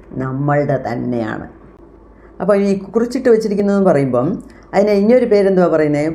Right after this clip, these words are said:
ബുക്ക് ഓഫ് ലൈഫ്. ഒരു ബുക്ക്, ഓരോ മനുഷ്യനും ഒരു ബുക്കുണ്ട്, അതാണ് റെക്കോർഡ്. അതിൽ ദേഹത്തിനെക്കുറിച്ചോ മനസ്സിനെക്കുറിച്ചോ അല്ല, അവനവൻ്റെ ആത്മാവിൻ്റെ യാത്രയെക്കുറിച്ചാണ്.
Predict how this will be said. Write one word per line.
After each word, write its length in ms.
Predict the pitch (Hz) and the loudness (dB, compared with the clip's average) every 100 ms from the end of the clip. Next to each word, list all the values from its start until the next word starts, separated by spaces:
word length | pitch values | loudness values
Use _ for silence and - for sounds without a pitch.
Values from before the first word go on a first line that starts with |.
| 151 | -2
ബുക്ക് 260 | 196 190 262 | -2 0 0
ഓഫ് 220 | 247 202 | 0 0
ലൈഫ്. 360 | 139 143 - - - - - | -2 -2 -4 -12 -20 -16 -4
ഒരു 140 | 156 | -2
ബുക്ക്, 300 | 180 202 202 151 | 0 0 0 0
ഓരോ 300 | 147 185 220 220 202 | 2 4 4 2 0
മനുഷ്യനും 440 | 156 160 175 196 | -4 -2 -2 2
ഒരു 120 | 190 | 2
ബുക്കുണ്ട്, 420 | 180 170 196 156 113 - - - - - - - - - - | 2 0 0 -2 -4 -8 -20 -20 -20 -20 -20 -20 -20 -12 -2
അതാണ് 280 | 170 160 180 | 0 2 2
റെക്കോർഡ്. 340 | 151 - 117 - - - - - - - | 0 0 -2 -4 -20 -20 -20 -20 -20 -6
അതിൽ 300 | 185 196 262 131 156 302 - 160 | -2 0 2 2 0 -4 -8 0
ദേഹത്തിനെക്കുറിച്ചോ 960 | 180 214 233 233 220 208 190 185 196 202 202 - - | 2 2 0 0 -2 0 -2 0 2 2 2 -4 -4
മനസ്സിനെക്കുറിച്ചോ 720 | 165 185 202 202 190 170 143 | 0 0 0 0 0 -2 0
അല്ല, 180 | 135 120 - - - - - | -2 -2 -6 -12 -20 -14 -4
അവനവൻ്റെ 480 | 151 175 180 180 175 - 156 151 | 0 4 4 2 0 -2 -4 0
ആത്മാവിൻ്റെ 1080 | 160 202 190 214 220 214 214 202 196 196 262 - - - - - 131 | 2 0 -2 0 2 4 2 2 2 2 0 -4 -14 -20 -20 -8 -2
യാത്രയെക്കുറിച്ചാണ്. 1040 | 143 156 170 175 170 156 - 139 - - | 0 0 0 0 2 0 -4 -8 -8 -10